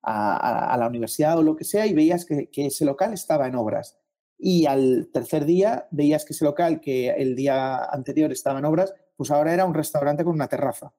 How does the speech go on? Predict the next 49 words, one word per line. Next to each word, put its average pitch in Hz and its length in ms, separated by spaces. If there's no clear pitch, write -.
¿no? 160 100
Entonces, 143 360
eh, 143 580
tienen 190 300
esta 190 260
capacidad 190 560
de, 196 160
oye, 147 200
mientras, 143 640
eh, 151 280
no 160 160
estés 185 280
tocando, 151 580
eh, 135 480
lo 139 160
que 156 100
ellos 156 340
se 151 80
supone 151 420
que 131 100
no 135 100
tienen 143 220
que 131 120
tocar - 280
o - 80
que - 80
no 139 120
te 139 100
tienes 139 240
que - 100
meter 156 320
porque 135 240
ya 139 100
se 147 120
encarga 139 500
el 147 140
partido 143 360
desde 139 200
arriba, 156 340
pues 139 300
digamos 147 340
que 170 100
la 143 100
flexibilidad, 135 840
la 135 140
flexibilidad, 139 680
perdón, 143 360
y 123 60
el, 117 240